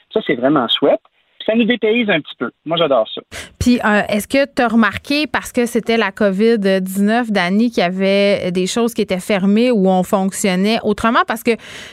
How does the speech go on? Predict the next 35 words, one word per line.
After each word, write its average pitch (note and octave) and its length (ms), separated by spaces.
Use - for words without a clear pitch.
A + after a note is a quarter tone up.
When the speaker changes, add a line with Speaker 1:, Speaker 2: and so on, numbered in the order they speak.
Speaker 2:
je - 120
parlais A#3 440
à G3 140
une G3 100
dame A3+ 220
qui A3+ 80
était G3+ 140
responsable G3 580
des G3+ 120
tablés A#3 500
champêtres, A3 760
je F#3+ 160
crois, A3 380
assez A#3 280
récemment, G3+ 500
Speaker 1:
Oui. A#3+ 60
Speaker 2:
je - 40
pense G#3+ 180
en G3 80
début F#3+ 160
de - 40
saison, A3+ 240
puis A3 100
elle F#3+ 60
me F#3+ 40
disait, A3 180
c'est A3+ 140
sûr F#4 240
que, B3+ 280
tu - 40
sais, C4+ 340
euh, D#3+ 340
un A3+ 40
des G3 300
gros A#3 480